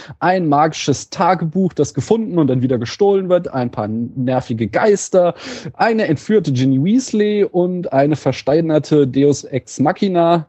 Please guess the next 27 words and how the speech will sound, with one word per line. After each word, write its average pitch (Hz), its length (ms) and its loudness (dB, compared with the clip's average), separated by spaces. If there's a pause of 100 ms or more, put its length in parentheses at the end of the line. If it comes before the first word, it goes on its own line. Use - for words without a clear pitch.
(440)
Ähm, 147 540 2
und 151 400 -2
Harry 156 240 4
landet 151 380 0
dann 131 100 0
am 123 100 -2
Ende 147 280 0
mit 131 180 0
Hilfe 226 400 2
seiner 151 260 0
Fähigkeit, 147 520 0
Parcel 151 580 -2
zu - 180 -4
sprechen, 123 460 -2
in 139 160 2
der 131 100 2
Kammer 127 300 0
des 123 180 -6
Schreckens. 220 460 -2
Und 120 140 -8 (100)
dort 156 320 0
findet 143 340 -2
er 123 280 0
die 117 200 -6
entführte 131 500 0
Ginny 110 360 0
Weasley. 247 480 2